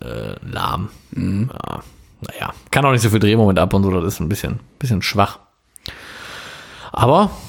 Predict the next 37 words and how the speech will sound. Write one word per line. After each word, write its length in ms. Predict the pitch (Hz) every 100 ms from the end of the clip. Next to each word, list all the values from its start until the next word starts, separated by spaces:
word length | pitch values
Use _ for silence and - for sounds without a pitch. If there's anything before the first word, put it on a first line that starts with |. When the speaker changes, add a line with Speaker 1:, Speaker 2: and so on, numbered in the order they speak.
| -
Speaker 1:
neunzehn 340 | 107 127 147
Sekunden 320 | 123 113 143
fand 200 | 180 202
ich 60 | 196
schon 120 | 208
echt 140 | 196 -
lang. 240 | 202 165 127
Speaker 2:
Obwohl, 320 | - 107 95
warte 240 | 117 -
mal, 160 | 117 101
wenn 80 | 104
ich 100 | 104
so 80 | 107
vergleiche. 600 | 110 90 87 104 165 170 - _ _ _ _ _ _ _ _ - - -
Ich 140 | -
meine, 180 | 98 120
ich 80 | 139
hab 80 | 131
mal 180 | 123 95
irgendwann 380 | 135 147 127
den 100 | 127
EOS 260 | 92 127 -
auch 180 | 123 -
mal 80 | 95
gemessen. 420 | 92 92 156 196 - _ - -
Speaker 1:
Hundert, 240 | 120 113
zweihundert? 500 | - 123 117 156 -
Speaker 2:
Mhm. 380 | 190 202 127 160 - _ _ _ _ _ _ _ _ _ - - -
Und 120 | 101
ich 80 | 98
meine, 260 | 95 92 107
das 80 |
war 140 | 120 123
auch 160 | 165
so 160 | - 110
die 80 | 98
Richtung. 420 | 104 - 92 87